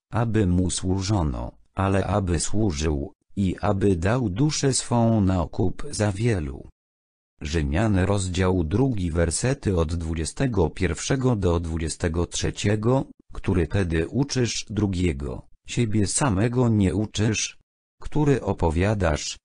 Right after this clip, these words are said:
żeby nie kradziono, kradniesz? Który mówisz, żeby nie cudzołożono,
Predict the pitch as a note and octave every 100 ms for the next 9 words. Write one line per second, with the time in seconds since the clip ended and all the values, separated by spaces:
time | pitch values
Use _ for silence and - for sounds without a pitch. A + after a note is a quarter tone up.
0 | _ D#2+ E2+ E2+ E2+ D#2 D#2 F#2 - F#2
1 | D#2 E2 D#2+ D2 C2+ C2+ - - - A2+
2 | G2 C#2 C#2+ A1 - - - _ _ _
3 | - - B2 A#2 A#2 B2+ D#2+ B1+ - -
4 | - - _ - E2 F2 E2 D#2+ D#2 F2+
5 | - - F#2+ E2+ E2+ E2+ G#2+ B2+ E2+ C#2